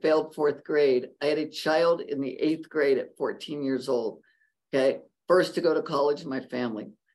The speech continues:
People did not think that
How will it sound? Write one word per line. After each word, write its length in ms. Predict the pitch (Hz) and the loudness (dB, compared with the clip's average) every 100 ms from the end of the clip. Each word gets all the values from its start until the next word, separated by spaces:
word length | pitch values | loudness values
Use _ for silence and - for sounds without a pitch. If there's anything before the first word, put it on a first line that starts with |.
| _ _ _ _ - | _ _ _ _ -4
People 400 | 190 190 185 180 | 0 2 2 2
did 160 | 175 | 2
not 320 | 165 147 127 - | 2 0 -2 -6
think 320 | 165 139 131 - _ _ _ - | -4 -2 -4 -12 _ _ _ -2
that 420 | 139 135 - | 0 0 -2